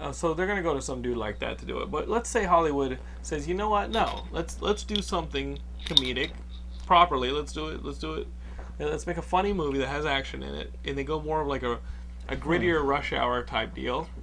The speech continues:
Speaker 1: right?
Speaker 2: I can
Speaker 1: Where it's
Speaker 2: see
Speaker 1: got
Speaker 2: that,
Speaker 1: action,
Speaker 2: honestly.
Speaker 1: but it's
Speaker 2: Yeah.
Speaker 1: got some grit. Who, who do you think would write the script, make it funny? Who are some of the people? Who are some? What are some of the movies you think might be similar to?
Speaker 2: I'm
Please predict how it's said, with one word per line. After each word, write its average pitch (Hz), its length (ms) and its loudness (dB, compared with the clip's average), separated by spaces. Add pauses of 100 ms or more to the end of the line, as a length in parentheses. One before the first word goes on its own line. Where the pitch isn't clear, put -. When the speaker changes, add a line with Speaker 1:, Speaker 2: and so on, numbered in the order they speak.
(260)
Speaker 1:
right? 131 160 6
Speaker 2:
I 139 60 12
can 160 60 6
Speaker 1:
Where 160 80 6
it's 143 80 2
Speaker 2:
see 190 60 6
Speaker 1:
got 170 120 10
Speaker 2:
that, 156 160 8
Speaker 1:
action, 131 220 2
Speaker 2:
honestly. 170 160 -2 (140)
Speaker 1:
but - 120 4
it's 123 120 8
Speaker 2:
Yeah. - 60 10
Speaker 1:
got - 100 2
some 220 100 -4
grit. 156 300 2 (1040)
Who, 240 360 0
who 247 140 0
do 254 60 0
you 247 80 2
think 233 220 -2
would 220 100 -2
write 220 220 2
the 202 80 -8
script, - 360 -4
make 156 200 -4
it 170 60 -8
funny? - 260 -8 (880)
Who 170 200 -4
are 170 60 -2
some 175 160 -4
of 170 60 -2
the 165 60 -4
people? - 300 -4 (140)
Who 165 200 -2
are 202 80 8
some? 196 220 0
What 196 120 4
are 190 40 2
some 196 160 0
of 185 60 -2
the 160 60 0
movies 151 340 0
you 120 80 -2
think 123 160 -4
might 120 160 -2
be 117 240 -4
similar 131 360 -6
to? - 100 -10
Speaker 2:
I'm - 80 -10